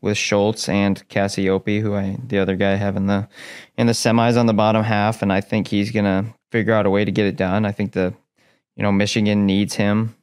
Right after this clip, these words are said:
to make the finals. Um,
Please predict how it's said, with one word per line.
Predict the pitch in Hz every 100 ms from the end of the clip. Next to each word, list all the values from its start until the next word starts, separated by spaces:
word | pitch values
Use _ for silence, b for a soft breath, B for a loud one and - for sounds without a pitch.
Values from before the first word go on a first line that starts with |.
| _ _ _ _
to | -
make | 104 98
the | 107
finals. | - 98 98 107 110 - _ _ _ _ _ _ 98
Um, | 95 95 95 98 101